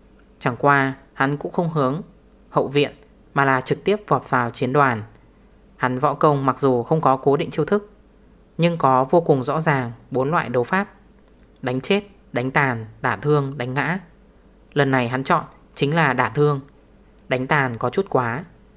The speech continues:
đánh ngã cũng không được, các nàng sẽ chạy. Đám Nico này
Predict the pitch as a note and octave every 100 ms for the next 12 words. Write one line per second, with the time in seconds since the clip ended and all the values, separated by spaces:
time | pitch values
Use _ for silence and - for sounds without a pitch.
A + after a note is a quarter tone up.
0 | - C3 C3+ D3+ F3+ F#3 D3+ - C#3+ C3+
1 | - - F3+ E3 C3+ A2+ - - C#3+ -
2 | - - - _ - - - - - -
3 | B2 C#3 D#3 D3+ D#3 C#3 A#2+